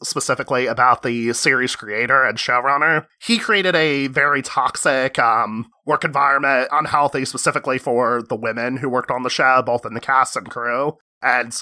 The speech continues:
I'm not gonna go into the details about that. You can literally Google his name and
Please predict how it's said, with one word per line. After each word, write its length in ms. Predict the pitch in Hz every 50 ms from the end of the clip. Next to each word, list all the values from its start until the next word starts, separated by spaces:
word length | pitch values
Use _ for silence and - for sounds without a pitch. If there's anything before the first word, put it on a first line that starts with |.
| -
I'm 80 | - -
not 160 | 165 170 170
gonna 100 | 196 165
go 120 | 165 160 160
into 140 | 151 143 143
the 100 | 135 131
details 460 | 139 139 147 - 151 143 147 139 -
about 260 | - 143 139 143 -
that. 380 | 165 151 151 147 143 143 123 131
You 100 | 131 117
can 380 | - 143 131 123 120 117 113 -
literally 280 | 139 139 143 147 139 127
Google 260 | 147 143 135 143 135
his 180 | 139 135 117
name 540 | 139 127 131 127 127 127 127 127 131 131 120 - _ _ _ -
and 340 | - 120 117 113 113 117